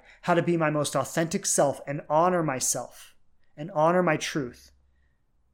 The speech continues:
in relationship with this situation.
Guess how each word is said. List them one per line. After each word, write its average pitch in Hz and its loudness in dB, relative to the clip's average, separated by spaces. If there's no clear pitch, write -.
in 165 0
relationship 151 0
with - -18
this 127 -8
situation. 123 -10